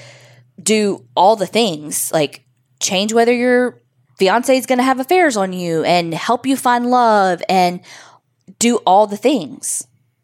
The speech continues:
He did get married, and he had three wives, which is, based on his Muslim faith, was totally okay.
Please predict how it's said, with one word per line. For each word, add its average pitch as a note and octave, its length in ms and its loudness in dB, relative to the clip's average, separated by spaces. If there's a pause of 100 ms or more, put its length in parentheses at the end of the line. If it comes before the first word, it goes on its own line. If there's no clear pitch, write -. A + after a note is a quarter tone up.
(600)
He B3+ 140 -2
did B3 280 0
get G4+ 180 0
married, D#3 580 -4 (380)
and G#3 300 2
he A3+ 180 -2
had G#3 360 0
three G3+ 380 -2
wives, C3+ 580 -6 (560)
which A3+ 520 0
is, G#3 520 2 (760)
based A#3 340 0
on G3 360 0 (100)
his G#3+ 300 0
Muslim G3 400 -2
faith, D#4 440 0
was G3+ 360 0
totally G3 420 0
okay. G3+ 420 0